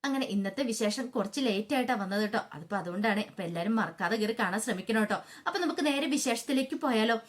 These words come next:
അങ്ങനെ ഇന്നത്തെ വിശേഷത്തിലെ മുത്തശ്ശനും മുത്തശ്ശിയും കൂടെ സംസാരിച്ചുകൊണ്ടിരിക്കണ സമയത്ത്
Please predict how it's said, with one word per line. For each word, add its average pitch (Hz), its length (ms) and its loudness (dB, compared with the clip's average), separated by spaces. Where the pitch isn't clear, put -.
അങ്ങനെ 294 360 0
ഇന്നത്തെ 196 320 -4
വിശേഷത്തിലെ 220 440 0
മുത്തശ്ശനും 196 460 -2
മുത്തശ്ശിയും 202 340 -2
കൂടെ 214 100 2
സംസാരിച്ചുകൊണ്ടിരിക്കണ 202 840 0
സമയത്ത് 196 460 -2